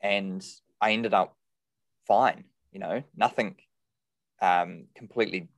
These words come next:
derailed my event, and I didn't, I wasn't, you know, ten K Gs or fifteen pounds overweight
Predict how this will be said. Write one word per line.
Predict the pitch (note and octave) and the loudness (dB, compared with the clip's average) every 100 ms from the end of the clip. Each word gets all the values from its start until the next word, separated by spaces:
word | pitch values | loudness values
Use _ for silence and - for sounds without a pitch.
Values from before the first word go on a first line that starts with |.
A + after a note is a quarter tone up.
| _ - | _ -4
derailed | G2+ G2 F2+ F#2 F#2+ | 0 2 2 0 0
my | F#2+ F2 | -2 -2
event, | F2+ F2+ G2 A2 | -2 -8 -8 -8
and | G2 | -4
I | F2+ | -4
didn't, | F#2+ G2+ F#2+ _ _ _ - | -2 -4 -8 _ _ _ -6
I | F#2 | 0
wasn't, | G2 F#2 F2 - _ | 0 -2 -8 -12 _
you | - | -8
know, | E2 | -8
ten | - A2+ G2+ G2 F#2+ _ _ _ _ | -8 -8 -6 -6 -10 _ _ _ _
K | - G2 F#2 | -2 0 0
Gs | F2+ F#2+ G2+ G2+ F#2+ - - _ | 0 0 0 -4 -6 -10 -12 _
or | - | -14
fifteen | - A2+ - G2+ F#2 | -4 -4 0 0 0
pounds | - F2+ F#2+ F#2 | 2 4 4 4
overweight | F#2 F2+ F2 F2 F2 | 2 2 4 4 4